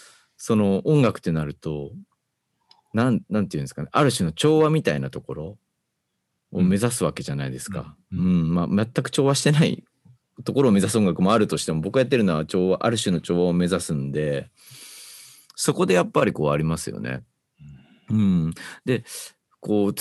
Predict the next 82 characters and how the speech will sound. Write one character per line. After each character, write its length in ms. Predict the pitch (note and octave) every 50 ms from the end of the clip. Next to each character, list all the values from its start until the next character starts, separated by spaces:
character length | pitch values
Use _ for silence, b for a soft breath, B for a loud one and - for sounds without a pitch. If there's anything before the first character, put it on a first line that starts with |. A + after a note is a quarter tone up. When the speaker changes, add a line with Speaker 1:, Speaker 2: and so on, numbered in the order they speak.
| - - -
Speaker 1:
詰 200 | - - E4 B3
め 80 | - G2+
て 80 | F2
い 40 | D#2+
く 100 | - E2+
と、 100 | D#2 D#2+
ま 340 | D#2+ E2+ D#2+ D2 C#2+ D2 D#2
あ、 40 | D#2+ - -
い 80 | - A#2+
ろ 140 | C3+ E3 F#3
ん 60 | -
な 80 | A3+ -
も 120 | D3+ D#3
の 100 | D#3 D3
っ 60 | B2+
て 140 | - - A#2
こ 300 | - E2 E2+ D#2+ B1 - -
う、 60 | - -
全 280 | - A2+ D3+ F#3 G#3 A#3
体 260 | - - G3+ G#3 G3+
主 180 | G3 - F#3+ F#3
義 160 | F3+ F3 -
的 200 | - E3+ - F3
に 100 | E3 E3
な 100 | D#3+ E3
っ 40 | E3+
て 140 | - - -
く 80 | F#3
ん 40 | F2+
で 60 | D#2+
す 80 | D2 -
よ 100 | C2+ C2
ね。 260 | F2+ G#2 B2 B2+ - - -
簡 220 | - - C3+ B2+ C3
単 220 | - - C3+ C3
に 60 | -
言 140 | C3 B2+ A#2+
う 20 | A#2
と。 260 | - - C#2+ - _
Speaker 2:
<laughs> 20 |
Speaker 1:
そ 200 | - - - A#2
の、 420 | A2+ A2+ G#2+ G#2 G2 F#2+ F2+ - - B B B B B B _ _ _ -
ル 200 | C#3+ C3+ C3 B2
ー 40 | G#2
ル 100 | F#2 E2+
と 100 | - D#2+
か、 180 | - C#2+ C#2 - _ - _ _ _ _ _ _ _ _ _ _ -
校 200 | - A#2 G#2 F#2+
則 200 | - G2 F#2+ G2
と 60 | G#2
か 80 | F#2
も 80 | E2+ D#2
そ 180 | - - B2 G2+
う 60 | -
か 100 | - E2
も 120 | D#2 D2
し 80 | - -
れ 80 | D#2+
な 140 | E2 D#2+ D2+
い 40 | D2+
ん 40 | C#2+
で 60 | B1
す 120 | - -
け 100 | - -
ど、 160 | C#2 C2 C#2 C#2 B B B G#2 F#2
Speaker 2:
う 40 | F#2
ん。 40 | G2+
Speaker 1:
俺 140 | B2+ E3+ A3
の 140 | G#3+ G#3+ E3+
思 280 | C3 C#3 D3 E3+ A3 B3
っ 100 | B3 - _ -
た 140 | - - B2
通 300 | B2 - C#3+ D3+ D3 A2+
り 120 | G2 F2+
に 120 | E2 E2
や 140 | D#2+ D2 E2
れ 80 | F#2+ A#2+
よ、 120 | G#2 C2+ A#1+
み 80 | B1+ C2
た 120 | - C2
い 80 | C2 C2+
な。 280 | C2+ C#2 C#2 D#2 -